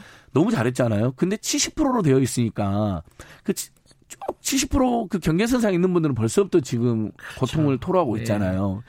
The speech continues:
Speaker 1: 그래서 저는 그 대상도 좀 늘려야 된다라고 호소드리고 싶고요.
Speaker 2: 네.
Speaker 1: 거기에다가, 어, 이 프리랜서 무급휴직 중인 분들, 특수고용 노동자분들은 한 백만 명까지 지원 대상을 좀 늘려야 된다. 지금은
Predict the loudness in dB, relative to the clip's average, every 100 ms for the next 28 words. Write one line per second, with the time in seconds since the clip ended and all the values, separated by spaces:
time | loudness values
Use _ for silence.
0 | -20 -6 -2 0 0 0 -2 2 2 2
1 | -2 -2 -2 2 4 4 4 2 -2 -2
2 | -4 -4 -2 -2 -2 -4 -4 -8 _ -2
3 | -2 -4 -6 -8 -8 -12 -16 -2 2 2
4 | 2 2 4 2 2 -4 -18 -12 -4 0
5 | 0 -2 -2 -2 -2 0 2 2 0 0
6 | 0 0 2 0 0 -6 -4 -4 -2 -2
7 | 0 2 2 -2 -4 -2 0 0 0 0
8 | -2 -2 0 0 -2 -8 _ -10 -8 -4
9 | 0 2 0 0 -4 -4 -4 -2 -2 -2
10 | -4 -4 -2 0 2 0 -4 -6 -8 -4
11 | 0 0 -2